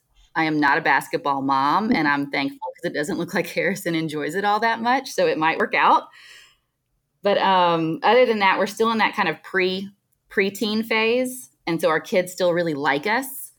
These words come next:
and they wanna be around us. And so <laughs> we get to have a lot of family adventures.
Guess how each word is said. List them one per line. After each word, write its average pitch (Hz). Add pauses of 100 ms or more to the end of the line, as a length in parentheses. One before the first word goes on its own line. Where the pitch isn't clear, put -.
and 180
they 165
wanna 165
be 160
around 147
us. 349 (240)
And 214
so 220
<laughs> -
we 254
get 254
to 226
have 226
a 196
lot 175
of 185
family 175
adventures. 165